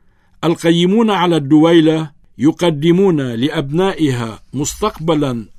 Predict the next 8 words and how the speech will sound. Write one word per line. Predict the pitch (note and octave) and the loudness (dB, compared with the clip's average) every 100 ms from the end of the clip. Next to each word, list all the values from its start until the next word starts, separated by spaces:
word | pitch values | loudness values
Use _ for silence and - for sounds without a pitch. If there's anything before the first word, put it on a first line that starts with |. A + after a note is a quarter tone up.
| - | -10
مقفلًا، | C3 A#3+ - - D3+ D3+ F#3 G#3 - _ _ _ _ | -6 -6 -6 -2 0 2 0 -2 -10 _ _ _ _
فيما | - C4 A3 F3+ E3+ | -2 2 2 2 0
إمارة | F#3+ G3+ E3 D3+ | 2 0 -2 -4
الزجاج | A#2 C#3 B2 D#3 D#3+ D#3 - - - | -6 -4 0 0 0 -2 -6 -16 -8
تقدم | D#3+ F#3+ G3+ C#3 D3+ C3+ A2+ G#2+ _ _ _ - | -6 -2 -4 -2 -2 0 -4 -8 _ _ _ -2
لشعوب | A#2 E3+ D#3+ D#3 F#3 E3 | 0 2 2 4 4 4
الأرض | D3+ C#3+ D#3 D#3+ C3+ | 2 0 -2 -2 -4
قاطبة | - C#3+ C#3 F3 D3 C3+ - C#3 C#3+ | -6 -4 0 0 0 -2 -2 -2 -4